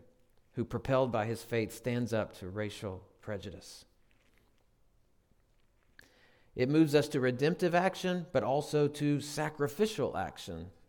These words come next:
for others' sake. Hope in Christ leads us to, enables us to be able to transcend the self. That is,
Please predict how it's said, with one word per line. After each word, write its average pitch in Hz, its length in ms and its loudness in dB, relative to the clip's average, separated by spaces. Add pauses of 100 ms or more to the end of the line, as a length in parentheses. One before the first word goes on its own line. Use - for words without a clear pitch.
(140)
for 110 180 -2
others' 104 480 -2
sake. - 560 -8 (480)
Hope 214 320 6
in 156 140 6
Christ 160 440 0
leads 147 300 2
us 139 320 0
to, 143 180 -2 (840)
enables 151 520 0
us 123 160 -4
to 143 140 -6
be 127 160 2
able 127 140 2
to 113 120 -8
transcend 127 1000 -2 (100)
the 98 100 -6
self. - 720 -10 (2750)
That 135 160 -4
is, 139 400 0